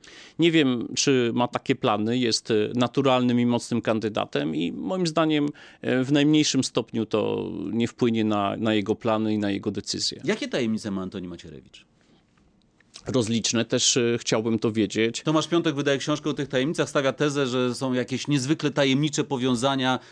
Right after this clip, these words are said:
Speaker 2: szefa monu z rosyjskimi służbami, mafią i mafią. Pan to traktuje jak hipotezę, czy jak bajkę?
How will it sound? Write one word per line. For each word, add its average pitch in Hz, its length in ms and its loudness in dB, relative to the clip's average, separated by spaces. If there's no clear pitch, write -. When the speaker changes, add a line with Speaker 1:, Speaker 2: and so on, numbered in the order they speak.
Speaker 2:
szefa 143 300 0
monu 139 440 0
z 117 60 -2
rosyjskimi 127 540 -2
służbami, 123 500 0
mafią 120 380 0
i 123 80 2
mafią. 135 340 0
Pan 147 180 -2
to 151 100 -2
traktuje 143 360 -4
jak 139 160 -2
hipotezę, 175 680 -2
czy - 100 -6
jak 127 140 0
bajkę? 85 340 -10